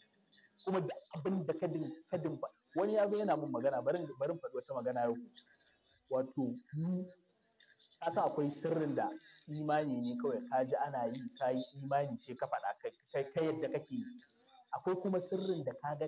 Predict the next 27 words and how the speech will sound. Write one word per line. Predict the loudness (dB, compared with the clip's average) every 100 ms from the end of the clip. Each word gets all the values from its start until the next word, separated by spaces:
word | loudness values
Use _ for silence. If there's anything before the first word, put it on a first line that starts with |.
| -4
tasirinsa, | -8 -8 -8 -6 -2 0 0 -2 -4 -6 -10 _ _ _ -20 -4 2
ka | 4
ga | 4
tasirinsa, | 4 4 4 4 2 2 2 2 2 -2 -16 _ _ _ -2
da |
ka | 2
ga | 2
tasirinsa, | 4 4 4 2 2 4 4
ya | 4
kake | 2 2 2
ganin | 2 0 -2 -4
yardanka | -2 0 -2 -4
da | -6
shi? | -12 -20 _ -20 _ _ _ _ _ _ -6
To, | 0 2
ni | 2 2
Salatul | 2 4 0 0
Fati | -2 -2 -2
bayan | 2 2 -2 -8
imani | -8 -4 -4 -4 -4
na | -4
da | -6
ita | -10 -14
kuma | -8 -6
ganin | -6 -6 -4
tasirinta | -2 -2 -2 -2 -4
ne. | -6